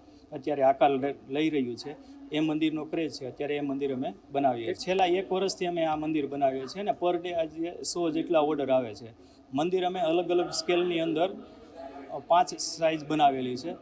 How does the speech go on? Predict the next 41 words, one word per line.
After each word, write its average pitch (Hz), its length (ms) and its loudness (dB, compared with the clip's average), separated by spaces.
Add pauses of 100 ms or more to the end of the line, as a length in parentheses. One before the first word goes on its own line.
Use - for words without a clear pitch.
(340)
જે 190 340 0 (680)
છ 208 380 4
ઇંચથી 202 340 4
લઈને 202 340 4
છ 196 480 0
ફૂટ 202 180 6
સુધી 165 260 2
અલગ 175 260 2
અલગ 170 160 2
સ્કેલમાં 143 440 -2
બનાવીએ. 127 440 -2
વિચાર 208 340 4
જ્યારે 220 420 4
રામ 196 440 4
જન્મભૂમિનો 214 880 2
જ્યારે, 208 260 0
અ, 165 380 2
નિર્માણ 202 460 4
કરવાનો 202 520 2
હતો 190 400 -2
મંદિરનો, 175 560 4 (300)
ત્યારે 190 220 4
એક 196 120 -2
આર્ટિકલ 190 420 6
આવેલો 170 280 4
અને 190 120 -4
એ 175 100 -2
આર્ટિકલ 185 480 4
જોઈને 349 320 0
અમે 349 220 0
લોકોએ 349 300 -6
ડિસાઇડ 185 380 0
કર્યું 160 220 -6
કે 156 60 0
આપણે 156 200 0
આ 160 160 4
વસ્તુ 165 460 -4 (120)
ઘરે 165 220 0
ઘર 165 160 0
સુધી 151 280 -4
પહોંચાડીએ. 123 580 -6